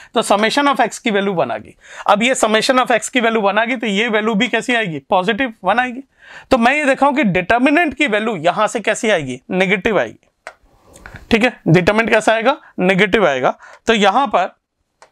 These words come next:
हम दो जो वैल्यू हमारे पास आ रही थी, एक प्लस वाली और एक माइनस वाली,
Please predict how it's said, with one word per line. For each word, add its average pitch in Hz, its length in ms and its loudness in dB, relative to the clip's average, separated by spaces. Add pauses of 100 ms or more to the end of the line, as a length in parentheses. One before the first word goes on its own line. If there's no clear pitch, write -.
(1160)
हम 269 320 2 (200)
दो 190 380 6
जो 320 160 2
वैल्यू 262 260 2
हमारे 226 240 2
पास 202 260 2
आ 196 60 4
रही 175 140 -4
थी, 240 160 -2
एक 202 260 -4
प्लस 240 220 0
वाली 226 160 0
और 220 160 0
एक 214 120 -6
माइनस 180 340 -4
वाली, 175 240 -2